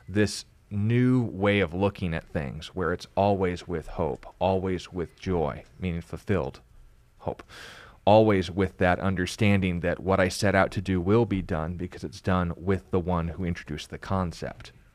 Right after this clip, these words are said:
We don't have that today. We have to go about our own way, and thus purposes for programs like this hope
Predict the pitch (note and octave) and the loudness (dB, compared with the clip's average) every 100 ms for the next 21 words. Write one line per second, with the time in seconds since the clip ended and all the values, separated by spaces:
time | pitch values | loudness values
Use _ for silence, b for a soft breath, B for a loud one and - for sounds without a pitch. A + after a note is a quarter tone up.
0 | b F#2+ F2 D#2 F2 D#2+ B1+ C#2 - - | b -2 0 0 -2 -4 -6 -6 -6 -8
1 | - - b b b - F#2 F#2 F2+ - | -10 -14 b b b 0 2 4 2 2
2 | F#2 D#2 F#2 F#2+ F#2+ E2+ E2 E2+ G2 G#2+ | 2 2 2 4 6 6 4 4 6 4
3 | F#2 E2 D#2+ F#2+ F2+ F2+ D#2 F2 - - | 2 0 -2 -2 -2 -6 -4 -4 -4 -12
4 | - - G2+ - E2+ E2+ F#2 - G#2+ G2 | -16 -2 0 0 -6 -6 -4 4 4 4
5 | F2+ F2 E2+ E2 F2 D#2+ - A#2+ G2 | 0 2 0 0 -2 -4 4 4 4